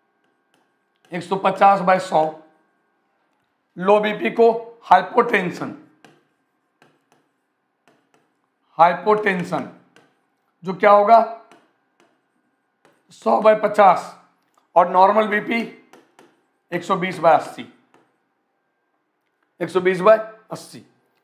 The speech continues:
ये आपके सामने है। तो ये तीन कहानी आपके सामने, तीन कहानी आपके सामने, बिल्कुल याद रखना। ठीक है, आगे देखो, तो एल्डोस्टेरोन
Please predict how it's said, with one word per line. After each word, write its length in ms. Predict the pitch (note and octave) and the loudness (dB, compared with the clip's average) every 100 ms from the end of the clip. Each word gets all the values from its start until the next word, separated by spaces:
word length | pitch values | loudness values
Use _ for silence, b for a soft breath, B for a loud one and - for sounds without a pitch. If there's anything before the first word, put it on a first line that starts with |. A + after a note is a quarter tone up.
| _ | _
ये 100 | E3 | 0
आपके 220 | F3 - | 0 -2
सामने 360 | E3+ E3 C3+ C3 | -6 -4 -4 -8
है। 120 | A2 - _ _ _ _ _ | -16 -20 _ _ _ _ _
तो 40 | F#3+ | -4
ये 140 | G#3 A3 A3 | -2 -2 -4
तीन 260 | A3+ A3 | -4 -4
कहानी 340 | G#3 F3+ F3+ G3 | -2 -2 -2 -2
आपके 220 | E3+ F3+ | -4 -4
सामने, 380 | - C#3+ A#2 - _ _ _ _ _ _ _ _ _ - | -10 -12 -12 -18 _ _ _ _ _ _ _ _ _ -8
तीन 180 | F#3+ F#3+ | -6 -2
कहानी 360 | F3 F3+ B3 - - - E3 | 0 0 -2 -4 -10 -6 -2
आपके 200 | E3+ F3 | -2 -6
सामने, 340 | - D3+ E3 | -8 -6 -4
बिल्कुल 340 | D3 D3 D3+ C#3 | -6 -8 -8 -6
याद 120 | A#2+ | -8
रखना। 240 | A2+ C#3 - _ - | -12 -18 -20 _ -10
ठीक 140 | E3+ | -2
है, 400 | A3 - - _ - | -2 -2 -14 _ -12
आगे 180 | B2+ G#2+ | -12 -12
देखो, 200 | G2 _ _ _ _ _ _ _ | -18 _ _ _ _ _ _ _
तो 280 | A#3+ A#3 - G3 | 2 2 0 -2
एल्डोस्टेरोन 800 | G#3+ A#3 B3 - A3 G#3+ F#3 | 0 0 0 0 0 -2 -6